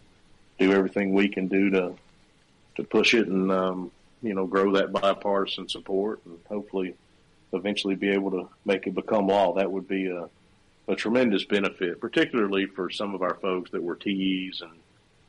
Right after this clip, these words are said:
um, for several years and then became C C As. And so they, we've got people out there that have five, six, seven years of that.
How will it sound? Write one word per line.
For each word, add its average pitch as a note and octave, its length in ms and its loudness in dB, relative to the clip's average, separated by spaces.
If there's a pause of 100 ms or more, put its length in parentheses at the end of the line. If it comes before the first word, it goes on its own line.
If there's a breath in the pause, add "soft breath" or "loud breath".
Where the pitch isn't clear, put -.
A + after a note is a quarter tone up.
um, E2+ 300 0
for D#2+ 300 -2
several E2+ 320 2
years F2+ 460 2
and F2 100 -6
then F#2 120 -4
became F2 360 -6
C F#2 180 -4
C F2+ 180 -4
As. F2 360 -2
And E2+ 240 -10
so F2 160 -2
they, F#2 220 2
we've F#2 400 -2
got F#2 200 0
people F#2 260 -2
out F2+ 220 2
there F2+ 180 2
that F2 140 -2
have F2+ 140 0
five, F2+ 300 -2
six, - 280 -6
seven F2 260 -6
years F2+ 280 -2
of E2 80 -14
that. D#2 220 -6